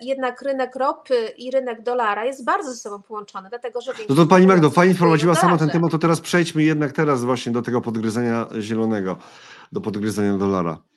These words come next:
Speaker 2: Wyeks-, wyeksploatujmy ten temat.
Speaker 1: Wyeksploatujmy, tak, jak złoże. E, <clears throat> to jest złoże,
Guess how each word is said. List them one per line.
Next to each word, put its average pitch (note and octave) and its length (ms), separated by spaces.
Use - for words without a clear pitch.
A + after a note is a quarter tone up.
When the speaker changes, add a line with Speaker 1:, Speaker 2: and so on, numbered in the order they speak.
Speaker 2:
Wyeks-, A2 340
wyeksploatujmy A#2+ 920
ten F2+ 180
temat. E2+ 260
Speaker 1:
Wyeksploatujmy, B3+ 680
tak, A3 300
jak G#3+ 140
złoże. A#3 400
E, B3+ 300
<clears throat> F4+ 360
to E4 80
jest D#4+ 300
złoże, B3+ 420